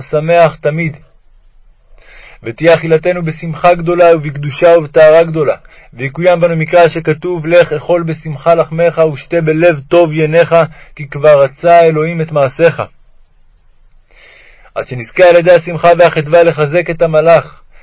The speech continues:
ויתחזקו המלאכים הקדושים בכוח גדול על ידי תוקף שמחתנו, וימשיכו לנו שפע טובה ופרנסה טובה,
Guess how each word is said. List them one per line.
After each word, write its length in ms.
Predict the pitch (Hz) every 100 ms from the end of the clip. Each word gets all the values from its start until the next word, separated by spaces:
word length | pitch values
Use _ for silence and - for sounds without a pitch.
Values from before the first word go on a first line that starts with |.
| _
ויתחזקו 440 | 113 120 131 - 170
המלאכים 400 | 165 160 170 175
הקדושים 440 | 165 165 160 175
בכוח 340 | 151 151 175 135
גדול 380 | 147 147 175
על 100 | 170
ידי 120 | 151 143 -
תוקף 320 | 175 165 165 -
שמחתנו, 580 | 156 135 139 165 160 113 _ _ _ - - - - - -
וימשיכו 500 | 117 120 180 165 175
לנו 200 | 170 156
שפע 380 | - 175 160
טובה 420 | 170 156 139 170 170
ופרנסה 580 | 156 160 147 139 170
טובה, 280 | 165 156 110